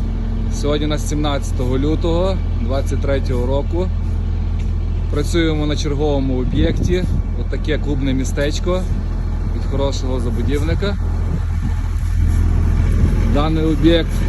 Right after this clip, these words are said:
складає двісті метрів квадратних. Працюємо з річкового митого відсіву. Це мед марки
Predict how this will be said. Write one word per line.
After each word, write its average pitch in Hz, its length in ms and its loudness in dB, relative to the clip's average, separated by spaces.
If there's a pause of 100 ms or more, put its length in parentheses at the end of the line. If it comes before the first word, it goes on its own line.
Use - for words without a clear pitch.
(200)
складає 143 520 2
двісті 143 400 2
метрів 135 380 2
квадратних. 143 560 2 (800)
Працюємо 156 540 0
з 143 100 0
річкового 147 560 0
митого 139 500 0 (500)
відсіву. 196 540 2 (680)
Це 160 60 2
мед 160 300 0
марки 151 280 -2